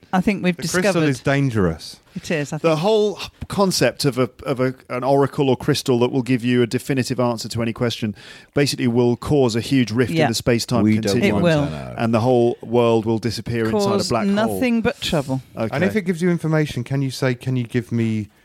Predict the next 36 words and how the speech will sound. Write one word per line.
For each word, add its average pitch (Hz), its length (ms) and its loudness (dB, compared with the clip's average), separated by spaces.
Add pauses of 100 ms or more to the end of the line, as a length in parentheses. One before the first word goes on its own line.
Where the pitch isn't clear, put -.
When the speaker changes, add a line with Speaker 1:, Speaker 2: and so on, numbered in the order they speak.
(360)
Speaker 2:
the 101 120 2
answer 104 480 2
to 92 360 -4
perpetual 98 500 -2
motion," 98 560 -2 (1120)
for - 120 -18
instance? 73 500 -20
Or 87 480 -2
can 107 220 -4
you 98 160 -2
show 117 340 4
me 107 160 2
how 104 200 0
to - 140 -4
make 95 460 -2
eco-fuel 98 840 0
that 78 160 -4
will 92 120 -4
actually 87 340 -8
work? 117 340 0
Speaker 3:
Mm. 113 160 -4 (320)
Or 156 100 -2
you'd 165 80 2
ask 185 240 -2
it 160 40 -6
one 143 120 -2
of 135 40 2
those 131 120 0
paradoxical 120 720 -4
questions, 104 680 -6
like, 107 260 -2
for 117 100 -2
example, 110 500 0
if - 380 -2 (420)
there 120 460 4
is 110 500 0